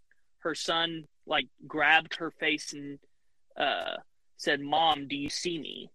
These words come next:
And she said, "Yes, I do." And he said, "I can't see you."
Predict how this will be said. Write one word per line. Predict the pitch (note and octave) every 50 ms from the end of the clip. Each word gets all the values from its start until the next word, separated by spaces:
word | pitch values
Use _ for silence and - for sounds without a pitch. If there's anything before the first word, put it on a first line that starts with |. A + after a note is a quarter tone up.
| _ _
And | - D3 C#3
she | - - D#3+ D3+
said, | - - D#3 C#3+ C#3 C3+ C3 C3+ C3+
"Yes, | C3+ C#3 F3 F#3+ - - - - - - - - - _ _ _ _ _ - - - -
I | E3 D3
do." | C#3 C3+ E3+ G3 F#3+ D#3+ C#3
And | C3 C3+ C3+ C3+ C3 -
he | - E3 D#3
said, | - E3+ D3+ C#3 C3 -
"I | C3+ C#3+ D3
can't | D3 - - D#3 C3+ - -
see | - - D3 C#3+ C3 A#2+ A#2 - -
you." | - - -